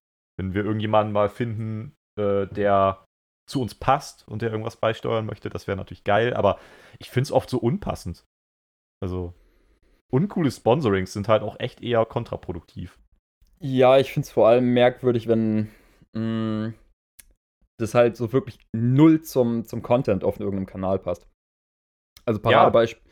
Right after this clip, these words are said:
Speaker 2: Paradebeispiel für mich irgendwie ist so, keine Ahnung, Demolition Ranch. Kennst du den?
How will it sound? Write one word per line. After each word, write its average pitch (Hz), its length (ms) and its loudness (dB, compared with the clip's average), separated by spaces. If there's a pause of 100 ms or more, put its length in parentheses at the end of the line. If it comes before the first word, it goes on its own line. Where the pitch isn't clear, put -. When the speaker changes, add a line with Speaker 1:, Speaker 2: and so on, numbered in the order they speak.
(180)
Speaker 2:
Paradebeispiel 123 540 4
für 127 80 -2
mich 123 220 0
irgendwie 113 280 -2
ist 104 200 -6
so, 101 540 0 (480)
keine 107 200 0
Ahnung, 104 340 0 (100)
Demolition 117 460 2
Ranch. 92 400 0 (400)
Kennst 123 180 0
du 175 40 4
den? 175 180 0